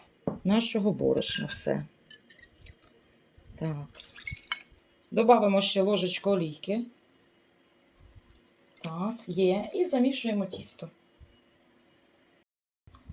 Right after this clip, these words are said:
Тістечко повинно бути таке м'якеньке при замісі, не, не туге.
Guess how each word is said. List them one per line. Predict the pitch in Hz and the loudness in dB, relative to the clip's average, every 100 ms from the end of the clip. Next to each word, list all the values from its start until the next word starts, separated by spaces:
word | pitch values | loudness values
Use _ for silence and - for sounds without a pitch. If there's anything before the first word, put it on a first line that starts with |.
| - - _ _ _ - - | -20 -20 _ _ _ -20 -4
Тістечко | - 175 208 190 - 185 160 - - | -2 0 0 0 4 4 4 0 0
повинно | 196 214 202 | 2 2 2
бути | 180 185 180 | 2 2 4
таке | 190 190 170 151 | 2 2 0 0
м'якеньке | 151 190 190 151 139 156 202 214 - | 0 -2 0 -2 -2 -6 -8 -8 -12
при | - 185 | -6 -4
замісі, | 202 196 196 - - 202 - - | 0 0 0 -4 -6 -8 -8 0
не, | 202 202 | 2 2
не | 190 208 | 0 0
туге. | 202 160 160 165 208 | 0 -2 0 -2 -2